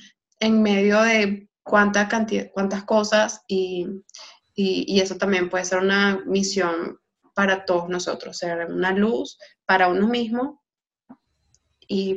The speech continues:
por consecuencia inevitable será una luz para todos los demás. Entonces, bueno, este pro-, este podcast está hermoso.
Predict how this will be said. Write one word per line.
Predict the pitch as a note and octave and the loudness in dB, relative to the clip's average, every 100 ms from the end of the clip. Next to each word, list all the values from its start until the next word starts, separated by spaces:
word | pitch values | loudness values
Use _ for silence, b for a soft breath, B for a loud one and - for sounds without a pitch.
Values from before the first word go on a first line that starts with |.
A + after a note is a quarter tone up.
| F#3+ | -6
por | F#3+ - | -8 -6
consecuencia | G3 - F#3+ F#3 F#3+ - G3+ G3 G3 | -8 -6 -6 -4 -4 -4 -2 0 0
inevitable | G3+ G#3 G#3+ G#3+ G#3 G#3 G#3+ A3+ | 0 2 2 2 4 4 2 0
será | F#3+ F#3 | -4 -4
una | F3+ F3+ F3+ | -4 -6 -4
luz | F#3 - | -6 -4
para | F#3+ G3 | -4 -2
todos | F3+ E3+ | -4 -2
los | F3+ | -4
demás. | F#3 F3 F3 - - B B B B B B _ _ | -4 -6 -8 -12 -20 B B B B B B _ _
Entonces, | - G#3+ G#3 G#3 | -2 0 0 2
bueno, | A3+ A3 | 4 4
este | G3+ G#3 F#3 F#3 | 2 0 0 0
pro-, | - - | -6 -4
este | F#3 - F#3+ | -6 -2 -2
podcast | F#3+ F#3+ F#3+ G3+ G#3+ A3 _ _ | 0 -2 0 0 0 -4 _ _
está | F#3 F#3+ - F3 G3 _ _ _ | -12 -10 -12 -12 -12 _ _ _
hermoso. | - G3+ G3 G#3+ F3 F3+ - A3 - | 0 0 0 -2 -2 -4 -6 -8 -10